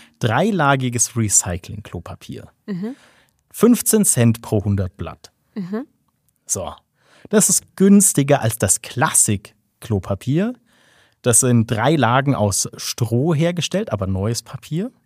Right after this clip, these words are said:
Speaker 2: Mhm.
Speaker 1: Achtzehn Cent pro hundert Blatt.
Speaker 2: Mhm.
Speaker 1: Ist ja erstmal logisch, ne? Ist ein bisschen
Speaker 2: Mhm.
Speaker 1: teurer, aber so eine Gewichtsklasse ungefähr. Das Premium vierlagig,
Speaker 2: Mhm.
Speaker 1: auch wieder Zehner Packung, fünfundzwanzig Cent auf hundert Blatt.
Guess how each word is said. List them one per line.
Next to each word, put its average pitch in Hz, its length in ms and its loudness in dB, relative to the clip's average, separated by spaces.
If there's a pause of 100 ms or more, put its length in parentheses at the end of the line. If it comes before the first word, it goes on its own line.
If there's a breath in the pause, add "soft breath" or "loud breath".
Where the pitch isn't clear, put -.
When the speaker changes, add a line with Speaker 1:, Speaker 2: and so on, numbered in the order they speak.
(140)
Speaker 2:
Mhm. 214 460 -4
Speaker 1:
Achtzehn - 500 -2
Cent - 320 -8
pro - 220 -16
hundert - 320 -14
Blatt. - 320 -18
Speaker 2:
Mhm. 220 380 -8 (280 soft breath)
Speaker 1:
Ist - 80 -10
ja - 60 -8
erstmal - 280 -4
logisch, 80 300 -12
ne? 123 80 0
Ist - 120 -4
ein - 20 -20
bisschen 110 280 -2
Speaker 2:
Mhm. - 40 -4
Speaker 1:
teurer, 139 360 4
aber 104 220 0
so 117 460 4
eine 101 500 0
Gewichtsklasse - 800 -12
ungefähr. - 360 -20 (680 loud breath)
Das - 200 -4
Premium 226 540 0
vierlagig, 110 1080 0 (360)
Speaker 2:
Mhm. 202 160 -4
Speaker 1:
auch - 200 0
wieder 95 220 -2
Zehner 131 300 -4
Packung, 175 520 -4 (320 soft breath)
fünfundzwanzig 202 920 0
Cent 87 280 -6
auf - 200 -16
hundert 85 300 -10
Blatt. - 340 -10